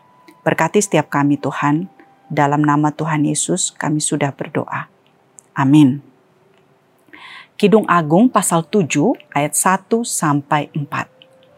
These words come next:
"Betapa indah langkah-langkahmu dengan sandal-sandal itu, putri yang berwatak luhur.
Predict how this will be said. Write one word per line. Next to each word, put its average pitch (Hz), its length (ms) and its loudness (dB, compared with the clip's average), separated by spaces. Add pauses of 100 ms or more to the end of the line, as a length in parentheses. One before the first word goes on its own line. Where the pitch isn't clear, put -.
(400)
"Betapa 254 560 0
indah 202 400 2
langkah-langkahmu 170 1400 0
dengan 156 320 2
sandal-sandal 151 880 0
itu, 170 400 -2 (240)
putri 285 560 0
yang 156 160 2
berwatak 143 480 0
luhur. 139 480 -2